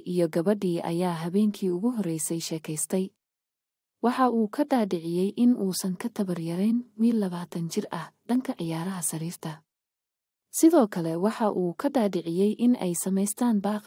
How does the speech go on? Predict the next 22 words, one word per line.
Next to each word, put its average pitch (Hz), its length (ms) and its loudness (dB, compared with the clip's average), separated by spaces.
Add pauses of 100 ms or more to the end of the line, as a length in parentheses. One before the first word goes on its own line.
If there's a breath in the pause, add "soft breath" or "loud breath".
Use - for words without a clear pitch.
ay 165 160 -4
isku 202 260 -6
fahmaan 202 640 -2
habeenka 202 480 -2
odayga 180 400 -2
laga 165 320 -2
rabo 170 280 -6 (280 soft breath)
in 254 160 6
uu 180 240 2
howlgalo. 165 560 -2 (880)
Waxa 277 320 0
ayna 190 320 0
isla 185 260 -2
garteen 175 560 -4
in 240 220 4
ay 170 240 -2
cambuulo 175 480 0
kariso 175 560 -6
habeenka 185 480 0
ay 160 160 -6
jacayl 185 400 -2
jilayaan. 160 720 -4